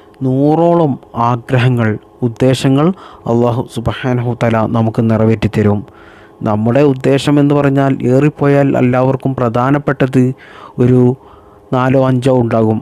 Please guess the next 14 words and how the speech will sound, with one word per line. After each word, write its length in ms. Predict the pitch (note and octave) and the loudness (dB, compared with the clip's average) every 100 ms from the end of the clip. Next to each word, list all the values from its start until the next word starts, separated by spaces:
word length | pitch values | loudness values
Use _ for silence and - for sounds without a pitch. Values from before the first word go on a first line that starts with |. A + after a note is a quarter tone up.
| - | -6
അതിൽ 260 | B2 B2+ C3 | -4 0 0
കൂടുതൽ 460 | - C3 C3+ C#3 C3+ - - - - C#3+ | 2 2 2 2 0 -2 -20 -20 -6 -2
ഉണ്ടാകൽ 380 | C3+ D3 D3+ D3 | 0 0 2 2
വളരെ 360 | C#3+ D3 D3+ D#3 - | 2 0 0 -2 -2
ചുരുക്കമാണ്. 600 | D3 C#3+ D#3+ C3+ A2+ G#2+ - - | -2 0 0 0 -2 -4 -10 -4
എന്നാൽ 320 | C3 C#3+ D#3 B2 - - - D#3+ | -2 0 0 -2 -8 -20 -8 -4
ഈ 40 | G#3 A3+ | 2 4
ഒരു 160 | G#3 E3+ C#3+ | 4 2 0
ദിക്ർ 240 | C3+ E3 D3+ | 0 0 0
നിങ്ങൾ 200 | C#3 C#3 C3+ | 2 2 2
വെള്ളിയാഴ്ച 540 | B2 B2+ C#3+ C3+ C3+ C3+ B2 | 2 4 4 2 0 0 0
ദിവസം 280 | A#2+ C3 C3 | 0 -2 -2
ചൊല്ലിയാൽ 460 | B2 A2 A#2 A#2 G#2+ - - - - | -2 0 2 2 0 -4 -12 -20 -8
നൂറോളം 680 | B2 B2+ D3 E3 F#3 G3+ G3 | -2 2 2 2 2 2 0